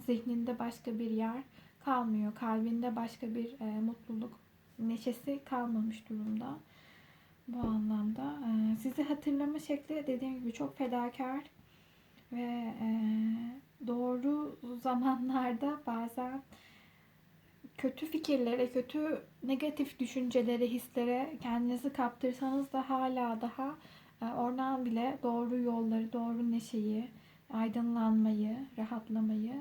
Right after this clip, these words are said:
e, kahkahayı sağlayabildiğinizi çok net hatırlıyor.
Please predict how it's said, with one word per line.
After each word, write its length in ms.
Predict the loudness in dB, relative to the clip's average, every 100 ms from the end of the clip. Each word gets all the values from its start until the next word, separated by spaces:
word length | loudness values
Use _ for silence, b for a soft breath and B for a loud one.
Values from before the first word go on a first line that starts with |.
| -4
e, 340 | 0 0 0 -2 -6 -8
kahkahayı 720 | -6 -6 -6 -4 0 0 -2 -6 B B -6
sağlayabildiğinizi 1000 | -2 0 0 0 0 0 2 2 0 -2
çok 320 | -4 -4 -4
net 260 | -6 -6 -6
hatırlıyor. 560 | -4 -2 -2 -2 -2